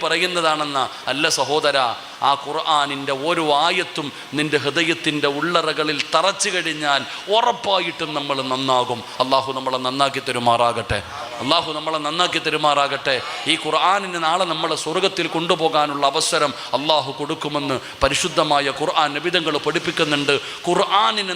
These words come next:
നാളെ ഒരു മനുഷ്യനെ സ്വർഗത്തിൽ കൊണ്ടുപോകാം. അതുകൊണ്ട് സഹോദരങ്ങളെ,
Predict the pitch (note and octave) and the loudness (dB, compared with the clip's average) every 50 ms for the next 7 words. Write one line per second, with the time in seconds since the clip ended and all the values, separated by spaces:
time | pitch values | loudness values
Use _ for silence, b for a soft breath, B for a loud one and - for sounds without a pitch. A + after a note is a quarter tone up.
0 | F3 E3 E3 F3 F3 E3+ D#3+ D#3+ D#3+ D3 D3 C#3+ D3+ - - D3+ D3 C#3 - D#3 | -2 -2 0 0 0 0 -2 -4 -4 -4 -4 -4 -4 -4 -4 -4 -4 -4 -4 -4
1 | D3+ D3+ D3+ D#3 D3+ D3+ C#3+ C3+ C#3+ C#3 C3+ C#3+ B2 C3 B2+ B2 B2+ A#2 A2 - | 0 0 0 0 2 0 0 0 0 2 2 2 2 2 2 4 4 2 2 -2
2 | B B B B - B2 A#2 C#3 D#3 D#3 D3 D3+ C#3 - C3 A2+ C#3 D#3+ E3+ D#3+ | B B B B -4 -4 -2 0 -2 0 2 0 2 2 2 2 2 2 2 2
3 | D3+ D3 D3 D3 C#3+ C#3 C#3 | 2 2 0 0 2 2 2